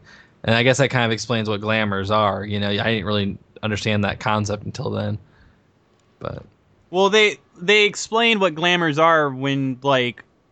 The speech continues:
Speaker 2: Toad calls you
Speaker 1: Hmm.
Speaker 2: in to help out with the disturbance, and Toad's not glamored.
Speaker 1: Yeah.
Speaker 2: And,
Speaker 1: Which,
Speaker 2: you
Speaker 1: which
Speaker 2: know
Speaker 1: I wonder what he looks like when he is glamored. <laughs>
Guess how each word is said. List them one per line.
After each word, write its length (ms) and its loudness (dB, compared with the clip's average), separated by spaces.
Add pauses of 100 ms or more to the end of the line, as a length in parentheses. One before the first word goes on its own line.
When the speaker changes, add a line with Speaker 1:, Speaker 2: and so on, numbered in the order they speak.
Speaker 2:
Toad 440 -2
calls 540 2
you 260 -2
Speaker 1:
Hmm. 60 2
Speaker 2:
in 220 0
to 220 -2
help 180 -2
out 140 2
with 80 -6
the 40 -10
disturbance, 640 -4
and 340 -6
Toad's 320 -2
not 220 -2
glamored. 480 -6 (280)
Speaker 1:
Yeah. 320 0 (1080)
Speaker 2:
And, 200 4
Speaker 1:
Which, 120 2
Speaker 2:
you 140 -2
Speaker 1:
which 160 6
Speaker 2:
know 60 4
Speaker 1:
I 20 4
wonder 260 6
what 120 2
he 100 -2
looks 260 -2
like 140 -2
when 120 2
he 100 2
is 160 -2
glamored. 400 -4 (280)
<laughs> 120 -2